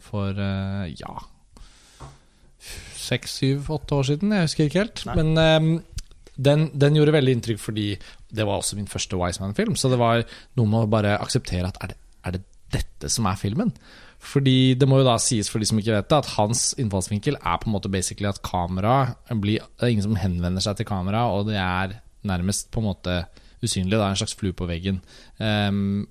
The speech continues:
Speaker 1: det er ingen intervjuer hvor noen har satt seg ned og ser i kamera og svarer på spørsmål, et cetera, et cetera. Og den var også veldig lang.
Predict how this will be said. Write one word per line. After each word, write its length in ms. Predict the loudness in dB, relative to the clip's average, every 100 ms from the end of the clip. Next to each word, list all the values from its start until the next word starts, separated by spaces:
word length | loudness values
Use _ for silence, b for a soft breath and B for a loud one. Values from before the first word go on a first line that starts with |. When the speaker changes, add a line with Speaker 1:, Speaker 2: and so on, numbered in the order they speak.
| -8
Speaker 1:
det 260 | -4 -4 -2
er 80 | 0
ingen 160 | 0 0
intervjuer 560 | 0 2 4 6 4 4
hvor 160 | 2
noen 80 | 2
har 80 | 0
satt 200 | -2 -2
seg 160 | -2 0
ned 160 | 0
og 80 | 0
ser 160 | 0 -2
i 80 | -2
kamera 320 | -2 -2 -4
og 80 | -4
svarer 180 | -4 -6
på 80 | -12
spørsmål, 460 | -14 -10 -8 -6
et 100 | -8
cetera, 220 | -10 -14 -16
et 80 | -16
cetera. 180 | -16 -20 B B B B B 0
Og 80 |
den 100 | 4
var 100 | 4 4
også 80 | 2
veldig 220 | 2 0
lang. 240 | -2 -4